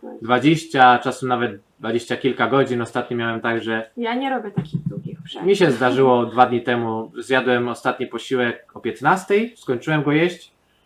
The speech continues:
Speaker 2: a następnego dnia o szesnastej stwierdziłem, że coś bym zjadł i się okazało, że dwadzieścia pięć godzin minęło.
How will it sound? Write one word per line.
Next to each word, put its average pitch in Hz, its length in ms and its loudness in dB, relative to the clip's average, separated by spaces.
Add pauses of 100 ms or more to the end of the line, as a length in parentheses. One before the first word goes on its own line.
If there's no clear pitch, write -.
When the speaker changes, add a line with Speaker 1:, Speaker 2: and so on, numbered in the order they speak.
(260)
Speaker 2:
a 131 60 -4
następnego 147 600 2
dnia 139 540 4 (180)
o 127 80 -10
szesnastej 139 560 0
stwierdziłem, 123 540 -2
że 117 420 -2 (680)
coś 123 180 0
bym 127 160 0
zjadł 135 400 6
i - 40 -4
się 135 100 -4
okazało, 127 380 2
że 120 80 -4
dwadzieścia 123 360 -4
pięć 120 200 -2
godzin 95 340 -6
minęło. 92 320 -14